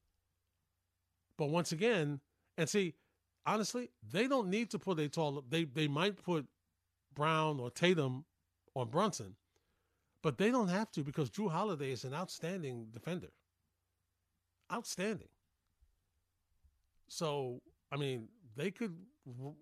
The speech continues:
put him on, uh, Brunson and see where, and if they have to make adjustments, they will. They can switch somebody bigger on him. You know,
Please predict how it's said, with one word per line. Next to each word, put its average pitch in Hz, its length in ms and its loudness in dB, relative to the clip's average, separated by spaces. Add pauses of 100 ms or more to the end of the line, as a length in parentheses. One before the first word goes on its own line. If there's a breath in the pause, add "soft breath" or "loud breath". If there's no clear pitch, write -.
(180)
put 196 180 0
him 143 600 0 (1300)
on, 143 360 -2
uh, 123 240 -4 (200)
Brunson 147 460 -4
and 131 160 -6
see 185 220 -2
where, 160 400 -2
and 151 160 0
if 143 100 -2
they 160 80 -2
have 147 180 -2
to 170 80 -4
make 156 160 -2
adjustments, 151 560 -4
they 175 140 -2
will. 190 220 -2
They 135 80 -4
can 131 140 -4
switch - 200 -6
somebody 160 340 -2
bigger 147 280 -4
on 76 60 -10
him. - 140 -20 (2250)
You 131 80 -10
know, 98 200 -16